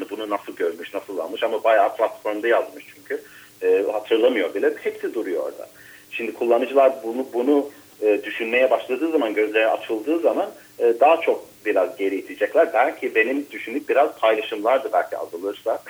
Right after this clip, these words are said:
<laughs> Hani teknoloji şirketler daha da, e, muhtaç. Yani, yani bir, bir, e, büyük bir makineye, e, sürekli,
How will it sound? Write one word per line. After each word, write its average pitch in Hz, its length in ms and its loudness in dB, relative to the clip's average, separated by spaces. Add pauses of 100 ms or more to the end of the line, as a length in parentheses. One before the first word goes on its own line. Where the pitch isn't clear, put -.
<laughs> 226 100 0 (400)
Hani 110 200 2
teknoloji 127 340 -4
şirketler 139 500 2 (340)
daha 123 260 6
da, - 240 4 (140)
e, 90 80 0
muhtaç. 90 540 -6
Yani, 98 320 -2
yani 104 360 -2
bir, 107 180 -6 (380)
bir, 110 280 0
e, 90 580 4
büyük 113 260 -10
bir 113 60 -4
makineye, 104 600 0 (320)
e, 92 220 2 (200)
sürekli, 127 400 0